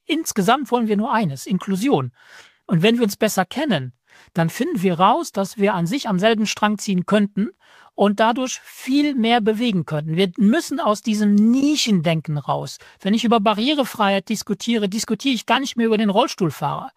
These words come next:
sondern Barrierefreiheit in Gebäulichkeiten zum Beispiel ist für so viele Menschen w-, relevant, dass wir, wenn wir nur über die zehn Prozent oder fünf Prozent Rollstuhlfahrer nachdenken würden,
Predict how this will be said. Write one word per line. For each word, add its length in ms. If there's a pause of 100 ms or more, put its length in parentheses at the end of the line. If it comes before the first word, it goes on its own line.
(260)
sondern 280
Barrierefreiheit 840
in 160
Gebäulichkeiten 800
zum 120
Beispiel 420 (280)
ist 260
für 140
so 300
viele 260
Menschen 500 (220)
w-, 240
relevant, 640 (320)
dass 240
wir, 180
wenn 180
wir 80
nur 140
über 160
die 280 (260)
zehn 280
Prozent 520
oder 120
fünf 400
Prozent 520
Rollstuhlfahrer 760
nachdenken 540
würden, 200